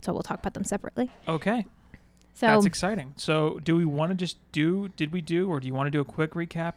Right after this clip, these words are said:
Speaker 2: of the first two stages, what they are, just a quick thirty seconds elevator pitch?
Speaker 1: Yeah. So the, the pre-contemplation is when people are not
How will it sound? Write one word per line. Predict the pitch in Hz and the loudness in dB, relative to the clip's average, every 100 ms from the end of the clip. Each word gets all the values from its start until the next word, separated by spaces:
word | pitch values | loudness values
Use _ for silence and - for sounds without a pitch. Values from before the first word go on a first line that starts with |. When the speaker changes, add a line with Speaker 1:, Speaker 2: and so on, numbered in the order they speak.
| - | -2
Speaker 2:
of | 151 156 | 0 0
the | 147 | -2
first | 135 147 143 - | -2 -2 -2 -4
two | 151 | -4
stages, | - 147 156 175 | -2 -2 -2 -4
what | 127 127 | -2 -2
they | 131 | 0
are, | 127 131 | -2 -2
just | 165 - | -6 -12
a | 123 - | -14 -14
quick | - 131 - _ _ | -6 -6 -6 _ _
thirty | 139 135 | -4 -4
seconds | 131 135 131 139 139 - | -2 -4 -2 -6 -8 -8
elevator | 135 139 143 | -6 -4 -6
pitch? | 143 156 - - - | -4 -6 -6 -12 -8
Speaker 1:
Yeah. | 269 320 247 202 | 4 6 8 6
So | 262 | 4
the, | 233 240 226 | 6 6 6
the | 214 | 2
pre-contemplation | - 330 359 302 269 254 233 214 - 220 | 4 4 4 4 2 2 2 2 4 2
is | - 196 190 | 2 0 2
when | 214 | 2
people | 220 226 208 | 2 2 2
are | 202 | 2
not | 190 185 180 | 2 0 -2